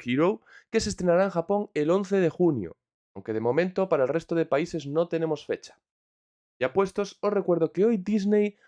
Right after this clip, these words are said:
lanzará el tráiler de su versión live action de Pinocho, donde Tom Hanks hace de Geppetto.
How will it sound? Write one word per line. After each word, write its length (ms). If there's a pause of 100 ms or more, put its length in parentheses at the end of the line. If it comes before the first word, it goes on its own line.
lanzará 680
el 260
tráiler 520
de 160
su 160
versión 420
live 240
action 520
de 260
Pinocho, 680 (680)
donde 180
Tom 260
Hanks 480
hace 300
de 140
Geppetto. 440